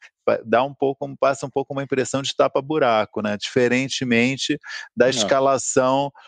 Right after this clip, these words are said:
Speaker 1: do, do Lady Night, do, do Que História é Essa, que tão ali dis-, no prime time,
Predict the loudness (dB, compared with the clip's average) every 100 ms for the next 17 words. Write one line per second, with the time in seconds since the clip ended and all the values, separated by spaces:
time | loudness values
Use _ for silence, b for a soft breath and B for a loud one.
0 | B -6 -2 -2 -2 -2 -2 0 0 4
1 | 4 2 2 2 2 0 -4 -2 -2 0
2 | -2 -2 -2 -2 2 2 4 4 2 0
3 | -6 -2 0 2 0 0 -4 -6 _ _
4 | -8 -6 0 2 0 -2 0 2 2 0
5 | -2 -2 0 -2